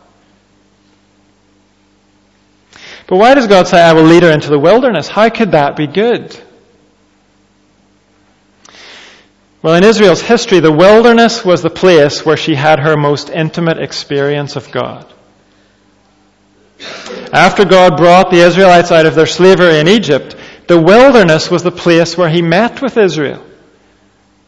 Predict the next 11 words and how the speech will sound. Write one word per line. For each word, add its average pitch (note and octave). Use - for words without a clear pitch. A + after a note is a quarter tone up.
He D3
made F3+
himself F3+
present F3+
in E3
the E3
Israelite F#3
camp. A3+
He E3
guided G3
Israel E3